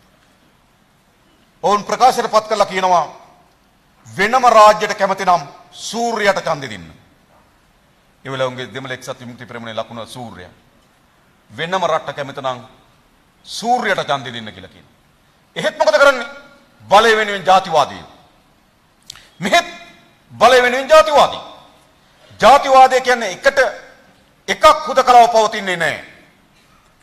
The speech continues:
සිංහල ජාතිවාදී උඩට එනවනම් ඊට ප්‍රතිපක්ෂව දෙමළ ජාතිවාදයත් උඩට එනවා. දෙමළ ජාතිවාදී උඩට එනවනම්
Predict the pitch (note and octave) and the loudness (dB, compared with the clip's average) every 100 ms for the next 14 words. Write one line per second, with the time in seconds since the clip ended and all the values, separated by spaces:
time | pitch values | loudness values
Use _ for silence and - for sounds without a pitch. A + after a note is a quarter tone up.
0 | _ _ _ - - A3 A3+ A3+ A#3 A#3+ | _ _ _ -12 -8 -2 2 6 4 6
1 | A#3+ A#3+ A#3+ C#4 D4+ D#4+ D#4+ D#4+ - - | 6 6 0 0 4 6 4 0 -14 -20
2 | - _ _ _ _ _ _ _ _ G3+ | -20 _ _ _ _ _ _ _ _ -2
3 | C#4 C#4 D4+ F4 E4 D#4+ - C4 A3+ - | 0 0 -2 2 0 0 2 4 4 0
4 | - - _ _ _ _ _ A#2 A3+ A#3 | -10 -20 _ _ _ _ _ -6 -4 4
5 | G#3 G3+ F#3+ F3+ E3+ D#3 C3+ A2+ E2+ - | 4 4 2 0 -2 -6 -12 -12 -16 -20
6 | _ _ _ _ _ _ _ _ _ _ | _ _ _ _ _ _ _ _ _ _
7 | _ _ _ _ _ _ _ _ _ _ | _ _ _ _ _ _ _ _ _ _
8 | _ _ _ B2+ G#3+ C4 C4+ C4+ C4 C4+ | _ _ _ -6 0 4 4 4 4 2
9 | C4+ D4+ D#4+ D#4+ D#4+ | 0 -2 2 4 2